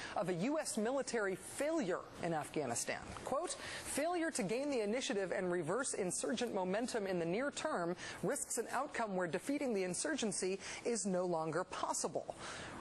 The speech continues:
Quote, "Resources will not win this war, but under-resourcing it could lose it." Quote, "Continued under-resourcing will likely cause failure." Quote, "The insurgents cannot defeat us militarily, but we can defeat ourselves."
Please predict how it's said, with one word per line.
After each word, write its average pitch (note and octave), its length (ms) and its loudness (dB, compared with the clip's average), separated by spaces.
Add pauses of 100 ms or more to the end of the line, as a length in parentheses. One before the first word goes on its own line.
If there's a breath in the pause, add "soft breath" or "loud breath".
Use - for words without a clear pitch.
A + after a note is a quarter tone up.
(140)
Quote, B3+ 240 2
"Resources A#3 680 2
will G#3 140 2
not G3 280 0
win C#4+ 320 2
this G3 240 0
war, D3+ 240 2
but E3+ 220 -2
under-resourcing F3+ 880 2
it - 180 -4
could G#3+ 240 0
lose A#3 440 2
it." - 260 -2 (180)
Quote, B3 240 0 (220 loud breath)
"Continued C#4 760 2
under-resourcing B3 920 0
will A3 140 0
likely G#3 340 0
cause F3+ 320 0
failure." G#3+ 560 2 (320 loud breath)
Quote, C4 320 -2
"The A#3+ 80 2
insurgents B3+ 680 0
cannot B3 420 0
defeat B3 280 0
us B3+ 140 0
militarily, A3+ 760 2
but E3+ 140 0
we G3+ 100 0
can C#4 460 0
defeat A#3 540 0
ourselves." - 760 0